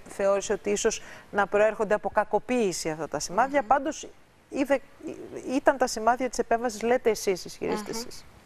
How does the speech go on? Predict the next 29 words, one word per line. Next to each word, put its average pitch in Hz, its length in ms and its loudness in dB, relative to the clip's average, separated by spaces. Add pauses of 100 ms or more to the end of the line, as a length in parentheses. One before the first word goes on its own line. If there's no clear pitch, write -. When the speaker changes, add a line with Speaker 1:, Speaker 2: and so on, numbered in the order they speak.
(840)
Speaker 1:
Ε, 196 960 4 (600)
η 233 100 -2
μικρή 226 300 0
ξύπνησε, 202 880 -2 (120)
μιλήσατε. 196 920 0 (100)
Τι 294 140 2
σας 226 320 -2
είπε 170 260 -2
για 123 160 -6
το - 80 -6
περιστατικό; - 760 -8 (840)
Speaker 2:
Δεν 349 140 -2
γνωρίζει 214 380 -2
κάτι 180 320 -8
τέτοιο 180 340 -10
το 185 100 -14
παιδί 180 300 -8
αυτό. 185 400 -6 (380)
Δεν 277 160 0
έχει 269 220 -2
γίνει 226 220 2
κάτι 202 380 2
ώστε 196 220 -2
να 190 80 0
μπορέσει 190 460 2
να 185 60 -6
μου 180 160 -8
πει - 80 -10
κάτι. - 460 -8